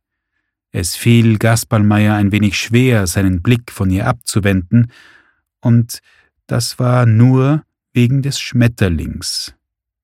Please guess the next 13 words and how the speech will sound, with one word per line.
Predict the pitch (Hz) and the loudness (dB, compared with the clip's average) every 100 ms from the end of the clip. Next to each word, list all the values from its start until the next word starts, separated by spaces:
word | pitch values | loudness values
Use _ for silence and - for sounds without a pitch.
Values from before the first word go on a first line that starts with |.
| _ _ _ _ _ _ _ | _ _ _ _ _ _ _
Die | 113 | -16
Frau | - - - | -14 -14 -12
Schneider | - 90 90 95 110 120 | -8 -6 -4 -2 -2 -2
trug | 120 147 147 | -2 -6 -2
nämlich | 151 156 165 - | 0 0 -2 -2
eine | 156 151 | 0 0
recht | 139 143 - - | 0 -2 -6 -4
großzügig | 117 117 117 - - 127 151 - | 2 2 2 -2 -2 0 0 -4
ausgeschnittene | 120 110 107 - 123 - 127 143 147 | -4 -2 -2 -6 -8 -4 -4 0 -4
Dirndlbluse, | - 131 117 101 95 87 92 92 104 143 156 _ - - _ _ _ _ | 0 2 4 2 -2 -4 -4 -4 -4 -4 -4 _ -20 -20 _ _ _ _
und | - 110 | -6 -6
auf | 92 - | -6 -8
dem, | - 98 104 135 175 | -4 0 2 2 2